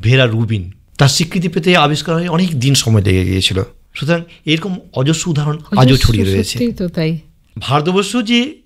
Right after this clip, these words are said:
Speaker 1: এর আলাদা ছিল তা নয়। আমরা ভারতবর্ষের সবচেয়ে বড় ব্যাপার কি হলো, আমরা কখনোই এই নিয়ে গবেষণা করিনি বা আমাদের যে ঐতিহ্য সম্বন্ধে আমরা বরাবরই উদাসীন। তারপর যদি মহিলা গবেষক হন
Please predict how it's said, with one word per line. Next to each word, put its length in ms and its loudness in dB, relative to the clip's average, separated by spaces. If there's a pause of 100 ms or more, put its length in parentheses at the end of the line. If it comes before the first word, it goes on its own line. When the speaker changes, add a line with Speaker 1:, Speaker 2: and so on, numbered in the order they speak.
Speaker 1:
এর 400 2 (280)
আলাদা 280 2
ছিল 180 -2
তা 160 -4
নয়। 180 -6 (280)
আমরা 500 2
ভারতবর্ষের 520 -2
সবচেয়ে 340 -6
বড় 200 2 (320)
ব্যাপার 400 0
কি 100 -8
হলো, 200 -2 (240)
আমরা 420 2 (300)
কখনোই 460 2
এই 120 0
নিয়ে 180 2
গবেষণা 420 2
করিনি 340 -4
বা 280 -4 (240)
আমাদের 220 0 (200)
যে 160 4
ঐতিহ্য 460 2
সম্বন্ধে 360 -2 (180)
আমরা 200 -4
বরাবরই 460 -4
উদাসীন। 480 -2 (220)
তারপর 180 0
যদি 200 -2
মহিলা 360 -2
গবেষক 520 0
হন 220 -6